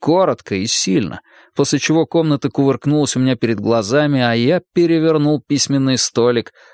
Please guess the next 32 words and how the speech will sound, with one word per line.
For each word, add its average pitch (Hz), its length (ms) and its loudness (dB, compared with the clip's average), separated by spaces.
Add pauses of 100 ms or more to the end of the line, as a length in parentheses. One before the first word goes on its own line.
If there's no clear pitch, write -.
разбрасывая 120 680 0
свитки, 135 560 -2
лампы, 123 540 0
черновики 120 800 0
и 143 40 0
тростинки 151 680 0
для 90 140 -2
письма, 123 540 -2 (260)
и 156 160 0
проехался 151 600 0
по 131 100 -4
забрызганному 117 800 0
полу 131 320 0
до 107 180 0
самой 104 440 -2
стены. 85 520 -6 (1120)
Он 131 200 2
меня 180 220 2
не 185 100 2
оглушил, 165 800 0 (120)
но 113 280 -2
я 151 180 2
чувствовал, 160 560 -2
что - 220 -2
кость 175 300 0
скулы 165 440 0
будто 156 380 -4
бы 147 160 0
треснула, 151 680 0
как 139 200 -2
глиняный 135 500 0
кувшин. 135 560 -4